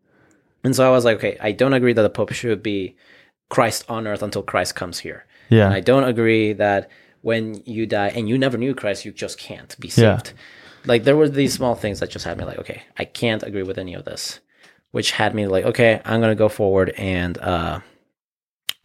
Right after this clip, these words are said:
Speaker 1: try to learn more about the L D S faith." I learned, like, he told me, like, what, one of the biggest questions was, like, "What about the Trinity?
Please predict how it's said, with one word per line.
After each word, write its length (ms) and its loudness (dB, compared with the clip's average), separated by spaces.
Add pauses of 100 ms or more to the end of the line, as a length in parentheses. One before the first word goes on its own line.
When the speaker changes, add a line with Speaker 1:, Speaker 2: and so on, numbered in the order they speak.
(880)
Speaker 1:
try 180 6
to 80 6
learn 240 6
more 140 2
about 220 0
the 100 -4
L 80 -6
D 100 -10
S 140 -14
faith." 420 -18
I 220 2
learned, 260 4
like, 300 2 (240)
he 120 -4
told 160 4
me, 60 0
like, 400 0
what, 180 0 (320)
one 200 -2
of 60 0
the 40 -2
biggest 220 -4
questions 260 -4
was, 180 -4
like, 160 -6 (640)
"What 140 -6
about 140 -2
the 60 -4
Trinity? 440 -6